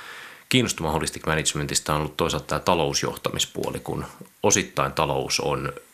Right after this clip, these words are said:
huonolla tolalla kasvinviljelypuolella. Niin tuossa holistic managementissa toikin on käännetty silleen päälaille, että esitetäänkin se kysymys, että kuinka paljon mä tarviin liikevoittoa, että voi elää semmoista elämää kuin haluaa.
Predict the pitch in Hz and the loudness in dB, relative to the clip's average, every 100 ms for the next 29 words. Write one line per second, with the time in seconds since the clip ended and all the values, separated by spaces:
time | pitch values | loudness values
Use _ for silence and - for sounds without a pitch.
0 | - - - 80 87 69 69 67 69 67 | -20 -20 -16 0 2 2 0 0 2 4
1 | 80 123 - - - - - - - - | 4 2 0 -8 -20 -20 -20 -14 -10 -10
2 | - - 80 - 73 82 95 95 107 101 | -10 0 2 2 0 0 0 0 2 2
3 | 101 101 - - - - - - - 120 | 2 0 -2 -14 -16 -14 -6 -2 4 4
4 | 107 - - 107 92 - 85 - - 95 | 6 2 2 2 2 2 2 2 4 4
5 | 80 76 85 78 - - 98 78 71 82 | 4 0 2 0 0 2 4 4 4 4
6 | 76 71 69 73 76 131 127 - 85 - | 4 2 2 0 0 2 2 2 -2 -2
7 | - - 104 85 - 85 - 87 - - | -2 0 2 2 0 -2 0 0 0 -14
8 | - - - - - - - _ 214 202 | -16 -18 -20 -20 -20 -20 -20 _ 4 4
9 | 127 107 104 110 139 120 98 92 127 110 | 4 2 2 4 4 4 2 4 4 4
10 | 87 71 80 69 - - - - - - | 2 2 2 2 -2 -2 -2 -4 -16 -20
11 | _ _ _ - - - 107 - 87 95 | _ _ _ -20 -4 0 2 2 4 4
12 | 87 82 - 85 - 92 82 80 82 101 | 4 2 2 0 2 2 4 2 0 4
13 | 95 65 60 | 2 2 -4